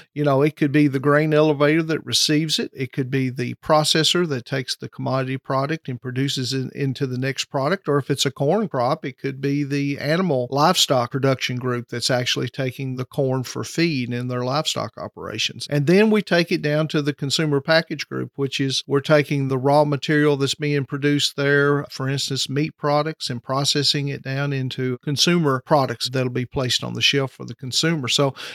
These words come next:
it goes all the way down the group. When we say downstream, it's really downstream. After that commodity is produced and how many places it touches before it gets to the consumer shelf,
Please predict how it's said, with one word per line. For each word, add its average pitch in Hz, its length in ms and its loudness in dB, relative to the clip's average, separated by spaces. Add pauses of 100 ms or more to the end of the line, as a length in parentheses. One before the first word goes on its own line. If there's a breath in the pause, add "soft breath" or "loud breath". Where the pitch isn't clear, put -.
it 165 120 0
goes 185 340 6
all 180 180 6
the 180 80 4
way 170 220 6
down 151 320 4
the 135 40 -2
group. 143 380 2
When 139 80 0
we 165 120 4
say 180 220 4
downstream, 151 800 2
it's 147 200 0
really 143 240 2
downstream. 135 720 -2
After 139 380 0
that 147 240 0
commodity 147 480 0
is - 80 -4
produced 147 560 0
and 120 160 -4
how 143 200 0
many 170 280 2
places 156 580 2
it - 180 -6
touches 131 600 -2
before 143 400 2
it 139 60 -6
gets 143 180 0
to 139 160 -4
the 127 100 -6
consumer 139 540 -2
shelf, 143 380 2